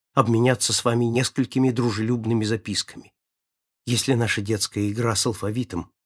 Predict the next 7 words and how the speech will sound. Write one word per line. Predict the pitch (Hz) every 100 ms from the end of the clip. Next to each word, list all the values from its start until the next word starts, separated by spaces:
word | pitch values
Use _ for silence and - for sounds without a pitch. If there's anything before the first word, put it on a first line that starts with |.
| _
вызывает | 123 120 117 123 110
в | 117 104
вас | 107 -
столь | - 117 110
мало | 120 113 101
обоснованные | 101 104 127 110 101 101 101
иллюзии, | 107 120 180 147 107 87